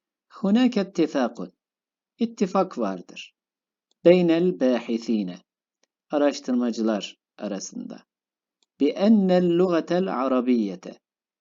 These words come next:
Arap dilinin تنتمي إلى مجموعة اللغات السامية.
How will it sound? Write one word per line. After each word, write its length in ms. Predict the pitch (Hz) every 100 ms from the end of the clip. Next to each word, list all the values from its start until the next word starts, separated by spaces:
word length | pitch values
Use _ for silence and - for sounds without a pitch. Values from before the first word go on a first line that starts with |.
| 127
Arap 440 | 127 139 - _
dilinin 760 | 110 104 98 107 156 233 247 _ _ _ _ _ _ _ _ _ _ _ _ _ _ _ _ -
تنتمي 840 | 240 240 233 180 190 180 175 180 -
إلى 380 | 131 120 113 107
مجموعة 840 | 104 110 101 113 165 175 143 127 131
اللغات 800 | 113 104 104 101 117 160 165 190
السامية. 1080 | 196 - 120 107 98 92 95 92 - -